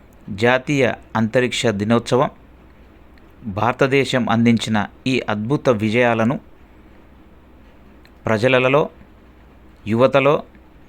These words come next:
మరియు విద్యార్థులలో విస్తృతంగా ప్రచారం చేయడానికి, science and టెక్నాలజీ పట్ల ఆసక్తిని పెంపొందించడానికి జాతీయ అంతరిక్ష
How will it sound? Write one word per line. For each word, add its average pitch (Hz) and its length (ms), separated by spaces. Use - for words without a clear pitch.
మరియు 110 240
విద్యార్థులలో 113 800
విస్తృతంగా 120 640
ప్రచారం 113 420
చేయడానికి, 117 560
science 151 420
and 123 140
టెక్నాలజీ 127 560
పట్ల 110 240
ఆసక్తిని 123 560
పెంపొందించడానికి 107 1000
జాతీయ 117 400
అంతరిక్ష 107 480